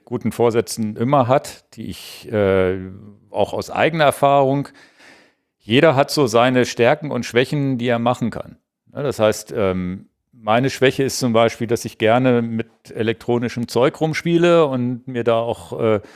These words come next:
gerne konsumiere und irgendwelche Gadgets ausprobiere, sei es für sportlich oder ein schönes, äh, schönes, äh, smartes Telefon oder ein iPad, was auch immer, wo ich mich dran erfreue, dass technisch,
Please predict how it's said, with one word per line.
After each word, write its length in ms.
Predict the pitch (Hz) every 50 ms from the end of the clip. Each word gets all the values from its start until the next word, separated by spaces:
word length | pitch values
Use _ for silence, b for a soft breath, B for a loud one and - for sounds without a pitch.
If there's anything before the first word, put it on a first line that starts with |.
| B B B B B B B _
gerne 300 | - 110 120 127 131 131
konsumiere 560 | - - 131 127 - 123 117 113 113 131 147 147
und 160 | 135 123 123
irgendwelche 360 | - 131 131 120 117 - 120
Gadgets 400 | 98 107 110 - - 156 147 -
ausprobiere, 800 | - - 151 143 - - 151 135 147 147 156 151 165 170 160 156
sei 160 | - 113 107 110
es 200 | 107 - - -
für 200 | - - 113 98
sportlich 680 | - - - - 120 139 147 - 139 147 143 131 - -
oder 340 | - 107 104 107 107 104 101
ein 480 | 98 101 101 104 101 104 110 104 101
schönes, 560 | 101 - - 113 113 113 104 - - - - -
äh, 320 | - 113 104 107 117 107
schönes, 500 | - - 117 110 110 104 - - - -
äh, 300 | - - 101 101 95 98
smartes 520 | 98 - - 117 117 110 117 117 113 104
Telefon 600 | - - 135 147 147 147 - - 151 151 151 151 139
oder 180 | 117 107 104 107
ein 80 | 104
iPad, 440 | 110 117 131 151 - - 151 151 -
was 160 | 123 131 -
auch 80 | 120 104
immer, 440 | - - 160 190 202 202 202 185 135
wo 120 | 131 127
ich 220 | 127 - - - -
mich 160 | 135 123 -
dran 180 | - 135 127
erfreue, 560 | 135 123 - - 135 139 147 156 147 147 143 127
dass 300 | - 135 123 - - -
technisch, 540 | - 139 - - 139 - - - - -